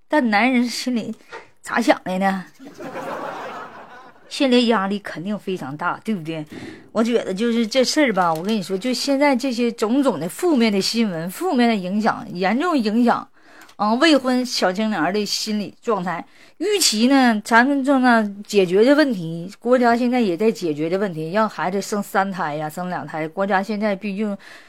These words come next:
都老龄化了哈，但是咱们是得从根儿上找起。首先，咱这婚姻观就得正确，是不是？多多弘扬那些患难与共的，还有那些就是夫-，夫妻就是什么残疾了，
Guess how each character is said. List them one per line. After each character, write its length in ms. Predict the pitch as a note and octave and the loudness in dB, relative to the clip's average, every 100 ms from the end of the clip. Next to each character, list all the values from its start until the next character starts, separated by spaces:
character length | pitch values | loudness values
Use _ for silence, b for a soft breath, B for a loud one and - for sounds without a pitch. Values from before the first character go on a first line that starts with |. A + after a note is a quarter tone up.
| B | B
都 160 | - G#3+ | -2 2
老 200 | A3 D#3 | 2 2
龄 200 | D3 E3 | -2 -2
化 220 | A#3+ G#3 | 2 2
了 80 | F3+ | 0
哈， 340 | E3+ D#3+ D#3+ - | -2 -2 -2 2
但 220 | D4 C#4+ | 2 4
是 220 | C4 A#3 | 2 0
咱 180 | - A3+ | 0 -2
们 100 | C4 | -2
是 160 | - | -8
得 140 | B3 A#3 | -4 -4
从 260 | - F#3+ | -2 -6
根 160 | G#3+ G#3+ | 0 2
儿 120 | F#3+ | 4
上 180 | F#3+ E3 | 0 -4
找 180 | D3+ C3+ | -6 -6
起。 240 | D3 D3+ - B B - | -6 -12 -14 B B 0
首 180 | C4 A3 | 4 6
先， 180 | D#4 | 6
咱 160 | D#4+ D4 | 6 4
这 80 | D#4+ | 2
婚 240 | - D#4 | 4 4
姻 260 | D#4 C#4+ D4 | 4 4 4
观 220 | B3 A3+ | 4 4
就 60 | A3+ | 2
得 140 | F3+ | 0
正 320 | - D#4+ G3+ | 0 0 0
确， 200 | - F#3+ - | -2 -4 -4
是 160 | - C4+ | -8 -4
不 80 | |
是？ 280 | A3 G3 F3+ B B _ | -2 0 -2 B B _
多 160 | E4+ F#4 | 4 6
多 160 | F4 F4 | 6 4
弘 340 | - A#3 D4 | 2 0 4
扬 240 | C4+ F#3+ | 6 6
那 140 | B3 A#3+ | 4 2
些 200 | G3+ F#3 | 0 -2
患 360 | - E4 D#4 | 0 4 6
难 200 | B3+ C#4+ | 8 6
与 140 | A3 E3+ | 6 2
共 260 | C#4 C#4 | 2 2
的， 140 | F#3+ - | 0 -2
还 140 | C4 | 0
有 100 | A#3 | 2
那 140 | G3 A#3 | 2 2
些 120 | A3 | 2
就 120 | G3+ | 0
是 160 | A3 A3 | 0 -2
夫-， 380 | G3+ - G3 G3 | -2 -12 -14 -14
夫 240 | - - | -14 -8
妻 220 | G#3+ - F#3+ | -6 -4 -4
就 140 | A3 | -2
是 160 | G#3+ G3+ | -2 -2
什 120 | E3+ | -4
么 140 | F#3+ | -4
残 320 | F#3 - F3+ | -2 -2 -2
疾 160 | G3+ E3+ | -2 -2
了， 260 | F3+ E3+ | 2 2